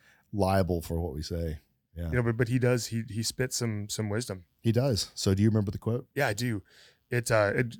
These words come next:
Speaker 2: just to set up context for it, it, it's when, um, Ricky's learning to drive again, right? And I believe this is, this after the, the, the Cougar incident, right?
Speaker 1: Right.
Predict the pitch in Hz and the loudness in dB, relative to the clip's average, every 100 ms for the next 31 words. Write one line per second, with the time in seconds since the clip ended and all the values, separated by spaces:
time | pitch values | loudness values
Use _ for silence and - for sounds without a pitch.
0 | 170 117 - 104 107 98 - 131 101 - | -8 -6 -4 0 0 -2 -2 -2 -2 -2
1 | 98 98 110 120 107 110 104 98 - _ | -2 -2 -2 -2 -2 -2 -2 -4 -8 _
2 | _ _ - - - 110 - _ _ - | _ _ -8 -6 -8 -12 -20 _ _ -12
3 | 104 104 104 101 95 107 101 98 80 101 | -8 -4 -4 -4 -6 -2 -2 -2 -10 -14
4 | _ - 101 101 104 - 104 107 110 104 | _ -6 -4 -4 -4 -2 0 0 0 -2
5 | - 95 117 107 104 101 104 95 95 107 | -4 -6 -8 -2 0 -2 -2 -4 -4 -4
6 | 95 92 104 165 131 104 - 98 98 101 | -4 -4 2 2 4 2 0 -4 2 2
7 | 85 | 2